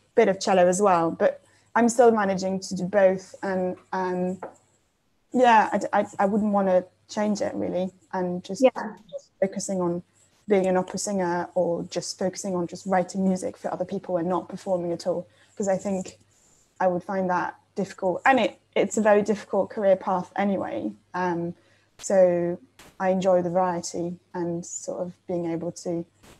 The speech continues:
Speaker 1: go between different things.
Speaker 2: Oh yeah, I mean, I think it's the ultimate, um,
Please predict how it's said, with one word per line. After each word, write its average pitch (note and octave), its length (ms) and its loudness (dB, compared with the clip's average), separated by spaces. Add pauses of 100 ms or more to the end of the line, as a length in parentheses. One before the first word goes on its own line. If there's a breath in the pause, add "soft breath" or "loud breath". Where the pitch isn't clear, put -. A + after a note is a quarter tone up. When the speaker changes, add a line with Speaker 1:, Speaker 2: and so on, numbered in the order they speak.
(140)
Speaker 1:
go F#3 160 4
between F3 520 -4 (260)
different F3+ 260 -8
things. F3+ 420 -8 (680)
Speaker 2:
Oh A#3 140 2
yeah, G3 420 -4
I G3+ 80 -2
mean, G3+ 320 -2 (220)
I G#3+ 160 2
think B3+ 240 4
it's - 260 -4
the G3+ 160 -4
ultimate, F#3+ 580 -4 (340)
um, F3+ 460 -12